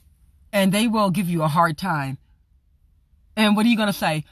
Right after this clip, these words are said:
"Oh, such and such got away with it." That's because you were in charge to check 'em, and you didn't. So now they got a pass. They get their own torture in the grave and on the day of judgment. But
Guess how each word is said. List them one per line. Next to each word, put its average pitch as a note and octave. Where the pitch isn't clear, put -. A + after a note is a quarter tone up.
"Oh, C4
such -
and D#4
such A3
got G#3+
away A3
with A#3
it." C#4+
That's A3
because F#3+
you E3+
were F3
in E3+
charge D3
to G3
check -
'em, B2+
and F#3
you F3+
didn't. -
So G#3+
now G3
they A#3
got F#3+
a -
pass. F#3
They G3
get -
their G3+
own C4
torture F#3
in D#3+
the D#3+
grave C#3+
and E3+
on F3+
the E3
day E3+
of D#3
judgment. C#3+
But F3+